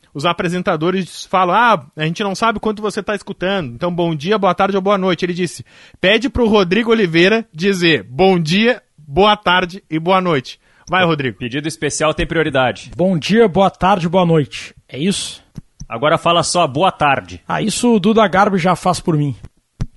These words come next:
Speaker 2: Então tá certo.
Speaker 1: <laughs> E aí, pra finalizar, eu quero dizer que teve, a gente teve duas ouvintes, a Cláudia Coutinho e a Karen Meng. Então eu quero dizer o seguinte: semana que vem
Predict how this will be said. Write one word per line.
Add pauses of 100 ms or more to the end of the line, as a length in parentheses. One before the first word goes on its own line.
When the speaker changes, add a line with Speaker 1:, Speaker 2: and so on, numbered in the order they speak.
(280)
Speaker 2:
Então
tá
certo. (440)
Speaker 1:
<laughs>
E
aí,
pra
finalizar,
eu
quero
dizer
que
teve,
a
gente
teve
duas
ouvintes, (400)
a
Cláudia
Coutinho (220)
e
a
Karen
Meng. (260)
Então
eu
quero
dizer
o
seguinte:
semana
que
vem